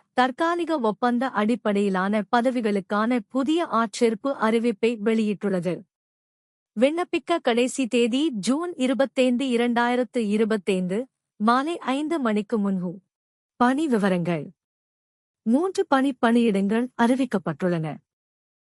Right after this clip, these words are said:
பல்நோக்கு மருத்துவமனை பணியாளர். காலியிடங்கள் இரண்டு. தகுதி எட்டாம் வகுப்பு தேர்ச்சி. வயது வரம்பு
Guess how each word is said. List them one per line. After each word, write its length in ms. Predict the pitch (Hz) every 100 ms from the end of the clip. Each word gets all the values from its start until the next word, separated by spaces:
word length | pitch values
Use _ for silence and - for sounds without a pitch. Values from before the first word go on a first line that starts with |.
| _ _
பல்நோக்கு 520 | 277 294 349 370 349 359 233
மருத்துவமனை 600 | 240 262 - 311 262 254
பணியாளர். 720 | 214 220 202 190 180 175 156 - _ _ _ _ _ _ _ _ _
காலியிடங்கள் 720 | 277 349 381 262 208 175 165 233 - _
இரண்டு. 400 | - 247 233 185 147 - _ _ _ _ _ _ _ _
தகுதி 400 | - 220 208 214 311 - _ -
எட்டாம் 480 | 247 330 - 370 311
வகுப்பு 380 | 247 240 226 294 311
தேர்ச்சி. 480 | 254 226 185 - 175 196 _ _ _ _ _ _ _ _ -
வயது 340 | 233 277 339 285
வரம்பு 440 | 208 202 190 185